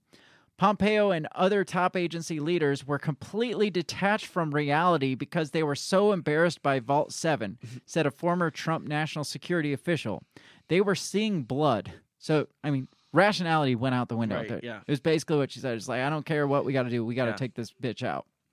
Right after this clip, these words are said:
Speaker 1: Says the C I A's fury at WikiLeaks led Pompeo to publicly describe the group in two thousand seventeen as a non-state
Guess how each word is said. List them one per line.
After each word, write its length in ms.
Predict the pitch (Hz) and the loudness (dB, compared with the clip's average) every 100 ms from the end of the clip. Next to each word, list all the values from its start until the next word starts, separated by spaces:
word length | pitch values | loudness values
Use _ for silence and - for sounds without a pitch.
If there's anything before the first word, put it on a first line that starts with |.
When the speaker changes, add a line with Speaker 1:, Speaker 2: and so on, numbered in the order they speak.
| _ _ _ _ _ - - - - - _ _ _ | _ _ _ _ _ -20 -20 -20 -20 -20 _ _ _
Speaker 1:
Says 220 | 202 185 | 0 0
the 80 | 160 | -2
C 200 | - 226 | 0 2
I 100 | 196 | 4
A's 220 | 196 185 | 4 2
fury 440 | - 202 233 226 185 | -2 0 2 4 4
at 140 | 147 | 2
WikiLeaks 560 | 180 165 175 170 - 147 | 0 0 0 -2 -4 -2
led 260 | 170 160 | -2 -2
Pompeo 480 | - 170 165 190 185 | -4 -6 -2 0 0
to 120 | 147 | -2
publicly 680 | - 220 226 226 208 190 180 | -4 -2 -2 -2 0 2 0
describe 540 | 160 - 165 160 151 | -4 -4 0 2 2
the 80 | 151 | 0
group 260 | 147 156 147 | 0 -2 -2
in 80 | |
two 100 | 131 | -4
thousand 300 | 156 151 143 | 0 0 0
seventeen 540 | 131 151 131 147 143 131 | -2 -4 -2 -6 -6 -4
as 180 | 123 131 | -6 -4
a 80 | |
non-state 840 | 131 147 185 202 - - 180 175 | -2 0 0 -2 -4 -4 -2 -2